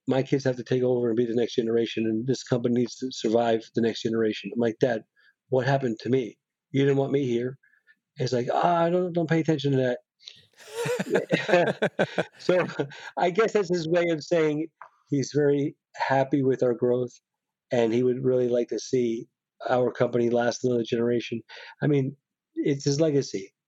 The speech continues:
And I think when he, he sees how well our company's doing, he's constantly mentioning his father and how proud his father would be.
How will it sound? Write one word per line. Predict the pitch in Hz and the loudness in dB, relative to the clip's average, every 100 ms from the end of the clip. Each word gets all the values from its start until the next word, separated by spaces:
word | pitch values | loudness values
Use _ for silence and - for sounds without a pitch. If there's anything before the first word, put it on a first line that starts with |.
| - | -2
And | 123 120 117 110 - _ - _ _ _ - | 2 2 0 -4 -12 _ -20 _ _ _ -4
I | - 131 | -2 0
think | 139 139 | 0 2
when | 139 | 0
he, | 135 139 143 139 | 0 -2 -2 -2
he | 131 | -4
sees | - 143 139 - - | 0 0 0 -2 -6
how | - 139 | 0 2
well | 143 135 | 4 2
our | 123 | 2
company's | - 139 131 120 - | 0 0 0 -2 0
doing, | 127 127 | 0 0
he's | 120 120 - | -4 -6 -6
constantly | - 139 135 151 143 127 117 _ - _ _ _ _ _ | 0 2 2 -2 -2 -2 -4 _ -20 _ _ _ _ _
mentioning | 143 135 - 135 131 123 208 - _ - | 0 0 0 -2 0 -2 -6 -12 _ -6
his | 117 | -6
father | - 139 131 123 | 2 2 2 0
and | 117 | 0
how | 113 123 127 - | 0 0 -2 -2
proud | 131 123 | 2 2
his | 120 - | 0 0
father | 127 123 | 2 2
would | 120 107 | 0 0
be. | 113 113 | -2 -4